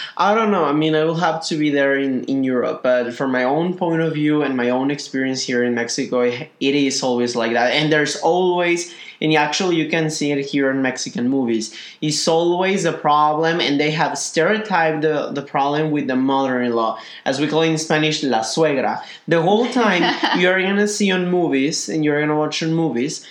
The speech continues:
Speaker 1: that literally there's the whole,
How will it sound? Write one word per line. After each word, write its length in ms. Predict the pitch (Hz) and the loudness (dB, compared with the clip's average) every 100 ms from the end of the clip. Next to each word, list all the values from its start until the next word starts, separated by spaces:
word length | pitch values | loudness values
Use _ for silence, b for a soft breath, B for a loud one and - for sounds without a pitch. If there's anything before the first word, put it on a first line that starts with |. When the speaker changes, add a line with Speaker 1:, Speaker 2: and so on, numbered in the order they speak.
| B B B _ - | B B B _ -6
Speaker 1:
that 280 | 160 165 160 | 0 2 2
literally 400 | 180 202 220 226 | 2 2 2 2
there's 320 | 220 208 208 180 | 2 0 -2 0
the 100 | 175 | 0
whole, 480 | 190 226 262 - | 2 2 0 -4